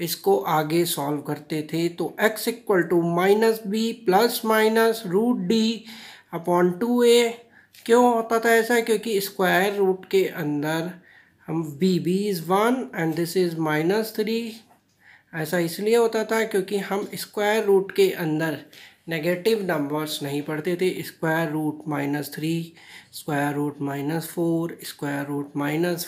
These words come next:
फ़ाइव, ठीक है, स्क्वायर रूट माइनस, ये सब नहीं होता था, ठीक है,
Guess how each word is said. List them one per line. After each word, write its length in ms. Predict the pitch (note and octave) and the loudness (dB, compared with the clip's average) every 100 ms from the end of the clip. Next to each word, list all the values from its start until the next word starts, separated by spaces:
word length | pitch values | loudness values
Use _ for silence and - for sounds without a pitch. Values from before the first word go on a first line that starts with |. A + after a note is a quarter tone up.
| - | -8
फ़ाइव, 440 | E3 D#3+ D#3+ D#3 - - _ _ _ _ - _ _ _ _ _ - | -6 -4 -4 -6 -10 -20 _ _ _ _ -20 _ _ _ _ _ -14
ठीक 180 | D#3 F3+ | -6 0
है, 360 | G3 F#3 - _ | 0 0 -6 _
स्क्वायर 360 | - - D3 D3 | -16 -6 -4 -4
रूट 140 | D3+ | -4
माइनस, 420 | D3 C#3+ D#3 D#3 D#3+ | -4 -4 -4 -6 -8
ये 280 | D#3+ E3+ | -2 0
सब 380 | F3+ - D3+ D3+ | -2 -4 -10 -8
नहीं 440 | D3 C#3 B2+ D3 D3+ | -8 -8 -6 -8 -8
होता 380 | - E3 - E3 | -12 -20 -20 -20
था, 220 | - - - _ _ _ _ _ _ _ _ _ _ _ _ _ _ _ - _ - - - | -20 -20 -20 _ _ _ _ _ _ _ _ _ _ _ _ _ _ _ -20 _ -20 -20 -16
ठीक 120 | E3 | -2
है, 320 | A3 G#3+ - | 0 0 -4